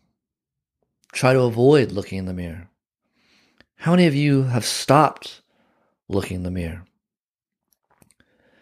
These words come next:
All of us have a self-image, a way that we perceive ourselves, a way that we view ourselves, especially when we look at ourselves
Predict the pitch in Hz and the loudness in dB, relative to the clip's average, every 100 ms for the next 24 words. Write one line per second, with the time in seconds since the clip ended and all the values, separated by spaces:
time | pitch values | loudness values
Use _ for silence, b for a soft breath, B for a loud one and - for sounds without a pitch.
0 | _ _ _ _ _ - 190 226 165 131 | _ _ _ _ _ 2 4 6 4 2
1 | 120 - - _ _ _ _ _ - 147 | 2 -6 -14 _ _ _ _ _ -2 0
2 | 135 143 135 123 - 127 117 117 101 85 | 2 2 2 0 0 0 0 -6 -8 -14
3 | - - _ _ _ - 131 156 165 139 | -20 -20 _ _ _ -4 2 4 4 2
4 | 151 156 139 120 - 151 123 104 - 90 | 0 -4 -8 -6 -4 0 0 0 -8 -10
5 | 71 - - b b b 120 139 143 131 | -12 -18 -20 b b b 2 4 4 2
6 | 147 175 127 147 156 143 139 120 120 110 | -2 -2 -2 0 4 4 4 0 -2 -2
7 | 104 104 101 - b b b 107 - - | -2 -6 -10 -20 b b b -4 -4 0
8 | 214 220 - 117 104 101 b b b 123 | 2 2 0 -2 -2 -4 b b b -2
9 | 131 135 131 127 120 - 120 113 113 101 | 0 0 2 0 2 2 2 4 0 -4
10 | - | -12